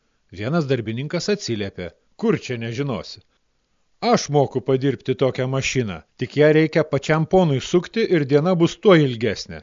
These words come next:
Ponui patiko. "Gerai," sako jis, "suksiu, kad tik diena būtų ilgesnė." Darbininkas padarė mašiną ir sako: "Dabar suk, ponuli, jei mašiną visą dieną suksi, diena bus dvigubai ilgesnė." Ir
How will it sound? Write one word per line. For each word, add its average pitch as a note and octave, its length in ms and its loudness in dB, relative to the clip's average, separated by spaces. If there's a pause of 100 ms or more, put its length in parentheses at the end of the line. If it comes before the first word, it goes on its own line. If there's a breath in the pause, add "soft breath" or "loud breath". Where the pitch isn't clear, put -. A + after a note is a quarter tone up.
(520)
Ponui A#2+ 320 -2
patiko. E3+ 520 -2 (160)
"Gerai," D3+ 560 6
sako D#3 380 0
jis, E2+ 240 -6 (100)
"suksiu, F#3+ 580 2
kad - 220 -10
tik E3+ 160 -2
diena D3+ 340 2
būtų C3+ 320 0
ilgesnė." A2 540 -4 (500)
Darbininkas D3 640 -2
padarė G#3 340 0
mašiną D#3 440 -4
ir G#2 100 -8
sako: - 460 -8
"Dabar G#3 340 4
suk, - 300 -2
ponuli, A#2 480 -4 (140)
jei E3 220 2
mašiną F#3+ 460 0
visą F3+ 320 -2
dieną E3+ 320 0
suksi, - 460 -6 (100)
diena C#3 380 0
bus F#3 240 2
dvigubai E3 520 4
ilgesnė." A2 600 -4 (920)
Ir F2+ 180 -12